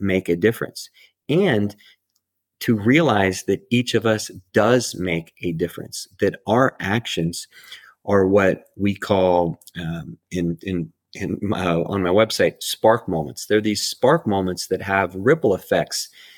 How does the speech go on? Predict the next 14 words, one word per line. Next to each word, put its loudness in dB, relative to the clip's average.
that -2
spread 2
far 2
and 2
wide. -2
And 0
once -2
you 0
realize 2
that -6
any 2
action -2
you 0
do, 0